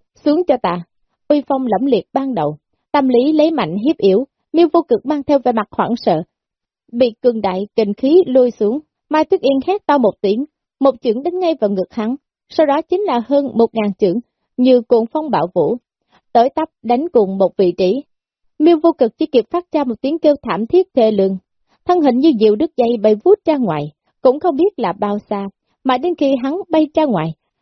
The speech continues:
thì âm thanh xương bạo vỡ mới vang lên. Tuy rằng vừa rồi hắn cũng nghe được Trần Trung nhắc nhở, nhưng ở trong nháy mắt công lực của Mai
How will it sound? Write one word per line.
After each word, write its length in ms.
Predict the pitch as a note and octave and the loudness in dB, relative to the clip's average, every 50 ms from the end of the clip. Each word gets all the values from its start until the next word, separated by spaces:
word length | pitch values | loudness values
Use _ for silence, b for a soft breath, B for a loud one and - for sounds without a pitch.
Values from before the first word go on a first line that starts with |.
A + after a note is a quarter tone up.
| _ _ _ | _ _ _
thì 160 | - C#4+ C4+ - - | 0 0 0 -2 -4
âm 160 | - D4+ D4+ | -6 -8 -8
thanh 260 | - - D4 D4 D4 C#4+ | -6 -6 -6 -4 -4 -4
xương 300 | - - D#4+ D#4 D4 A3+ | -2 -2 -2 0 0 0
bạo 220 | G#3+ F3 F3+ F3+ - | 0 0 0 0 0
vỡ 200 | G3 E3+ E3 F#3 A3 | 0 0 0 -2 -2
mới 180 | - B3+ C#4+ D4+ - | 0 0 0 0 0
vang 180 | A#3 G#3+ G3+ G3+ | -2 -4 -2 -2
lên. 260 | G3+ F#3 F3+ F#3 F#3+ - _ _ _ _ _ _ _ _ _ _ _ | -2 -2 -2 -2 -4 -8 _ _ _ _ _ _ _ _ _ _ _
Tuy 140 | - E4+ D#4+ - | 0 0 0 0
rằng 120 | C#4 B3 B3 A#3 | -2 -2 0 2
vừa 100 | A#3+ A#3 | 2 2
rồi 240 | A3 A#3+ A3 G#3 A3 G#3 | 2 2 0 0 0 -2
hắn 160 | - C4+ D#4+ E4+ | -6 -8 -6 -4
cũng 120 | D4 C#4 | -4 -2
nghe 180 | D4 D4 C#4+ C#4+ | -2 -2 -2 0
được 240 | A3+ G3 E3+ D#3+ - _ _ _ _ _ _ _ _ _ _ _ _ _ _ | 2 2 0 0 -2 _ _ _ _ _ _ _ _ _ _ _ _ _ _
Trần 200 | C4+ B3+ A#3+ A3+ | 0 0 0 0
Trung 280 | - A#3+ A3 G#3 G#3+ | 0 0 0 0 -2
nhắc 140 | A#3 D4+ F4 - | -2 -4 -4 -2
nhở, 180 | C#4 A3 E3 D3+ E3 G3 - _ _ _ _ _ _ _ _ - | -2 -2 0 0 -2 -4 -8 _ _ _ _ _ _ _ _ -2
nhưng 280 | A#3 A3+ A3 G3+ G#3 F#3+ - _ _ _ _ | 0 2 2 0 -2 -6 -10 _ _ _ _
ở 140 | A3+ A3 A#3+ | 0 0 0
trong 200 | - C4+ B3 A#3+ | 0 -2 -2 0
nháy 160 | A#3+ B3+ C#4 | 0 0 0
mắt 200 | D4+ F4 F#4+ - _ | 0 -2 -4 -4 _
công 140 | - D#4 D4 | -2 -2 0
lực 200 | D4 A3+ - - | 0 0 0 0
của 80 | - | -2
Mai 160 | D#4+ D4 B3+ | -2 0 -2